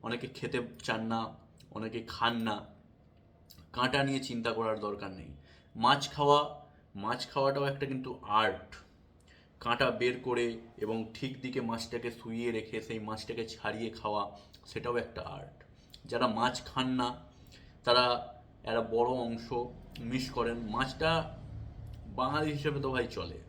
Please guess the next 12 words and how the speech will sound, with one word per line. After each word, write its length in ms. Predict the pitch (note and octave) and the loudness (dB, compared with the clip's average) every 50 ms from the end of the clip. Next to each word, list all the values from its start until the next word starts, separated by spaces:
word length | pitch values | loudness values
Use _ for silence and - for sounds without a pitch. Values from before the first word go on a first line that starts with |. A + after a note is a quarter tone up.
| - - - - - - - - | -16 -16 -16 -16 -18 -18 -12 -8
ঠিক 140 | - E3+ G3 | -4 -2 -2
আছে, 240 | - A2+ G#2 G2 - - - - - - - - - | -2 -2 -4 -6 -8 -10 -16 -20 -20 -20 -20 -14 -6
কিন্তু 260 | - C3+ C#3 C#3 D3 C#3 | -2 -2 0 0 -2 -4
গলায় 440 | - A2+ A2+ A#2+ B2 B2+ B2+ B2+ | -2 0 2 4 6 6 4 4
কাঁটা 260 | B2 A#2 G#2+ G#2+ A2+ G#2+ | 2 0 0 2 2 2
লেগে 220 | G#2+ G#2+ G#2+ G#2+ | 2 2 0 0
গেলে 200 | G#2+ A2 A2+ A2 - | 2 2 2 0 0
কি 140 | - G#2+ F#2 | -4 -6 -10
করব? 380 | F#2 F#2 F2 E2+ F2 E2 - - - - - - - - - - - - - - - - - - - - - | -8 -8 -8 -8 -10 -12 -14 -16 -18 -20 -20 -20 -20 -20 -20 -20 -20 -20 -20 -20 -20 -20 -20 -20 -14 -8 -6
এটা 160 | A2 A2+ B2 | -2 0 0
একটা 200 | A#2+ A#2+ - A#2 | 0 0 -2 -4
প্রশ্ন। 340 | - - G#2 F#2+ F2 - - | -4 -4 -6 -8 -10 -10 -14